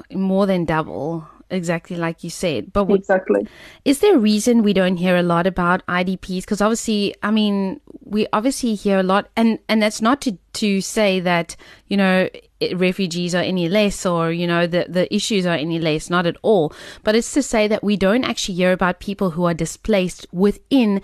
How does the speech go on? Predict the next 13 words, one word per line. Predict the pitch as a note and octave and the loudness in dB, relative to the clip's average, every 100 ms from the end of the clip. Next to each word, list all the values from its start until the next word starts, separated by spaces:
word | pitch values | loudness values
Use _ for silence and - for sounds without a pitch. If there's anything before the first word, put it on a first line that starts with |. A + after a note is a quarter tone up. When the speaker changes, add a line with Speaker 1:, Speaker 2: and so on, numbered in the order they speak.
| - - | -8 -10
Speaker 1:
their | F3+ G3+ - | 0 2 2
own | G3+ G3 G3 F#3 - | 2 2 0 -4 -8
countries, | - A3+ A#3 C4 C4 C4+ C4+ | -2 0 0 0 0 0 0
within | G3+ - F#3 | -2 -2 -2
their | F3+ | -2
own | E3+ F3 | -2 -6
communities, | - F#3 G3+ G3+ G3+ F#3 E3+ | -4 -2 0 -2 -4 -6 -4
within | F3 - F#3 | -6 -4 -2
their | F#3 F3 | 0 0
own | D#3+ E3+ | 0 -2
states | E3 - G3+ G3 G3+ - | -2 -4 0 0 -2 -6
or | D3+ | -8
provinces, | - F#3 F#3+ G3 - F#3+ F#3 | -4 -2 0 -2 -2 -4 -4